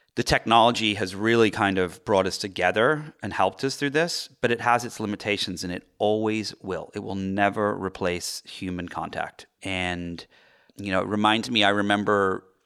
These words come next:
I, when I wrote my first book, which was diabolical and no one should read it, but I was looking at, at how technologies have changed over time and how they've changed human interaction and so on. And I remember when the telephone first came out,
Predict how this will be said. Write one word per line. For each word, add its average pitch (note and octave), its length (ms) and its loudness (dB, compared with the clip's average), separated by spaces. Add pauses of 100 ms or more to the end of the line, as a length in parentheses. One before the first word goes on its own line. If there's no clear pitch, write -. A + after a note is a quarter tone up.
(420)
I, G#2+ 100 -4
when G#2 240 -8
I G2 100 -6 (260)
wrote G#2+ 180 -6
my G2 140 -8
first - 340 -6
book, G2 220 0
which - 160 -12
was F#2+ 140 -12
diabolical F2+ 640 2
and F2 80 -6
no F2+ 100 -4
one F#2 120 -4
should F#2+ 200 -6
read A2 160 4
it, F#2+ 160 2
but G#2 180 4 (580)
I G#2+ 100 0
was G#2+ 180 -4
looking A#2+ 260 0
at, F#2+ 120 -4 (420)
at - 220 -2
how A#2 280 0
technologies G#2 720 0
have - 100 -14
changed G2 360 -4
over F#2+ 160 -2
time F#2+ 360 0
and F2+ 300 -8 (200)
how F#2+ 120 0
they've F2+ 220 -6
changed F#2 400 -8 (220)
human G2 280 -6
interaction F2+ 520 -2
and F2+ 80 -10
so F2+ 180 -4
on. F#2 120 -2
And F#2 60 -2
I F#2 40 0
remember A#2+ 260 -2
when A#2 120 0
the G2 80 -2
telephone G2+ 640 0
first F#2 300 -4
came F#2 180 -4
out, F2+ 240 -2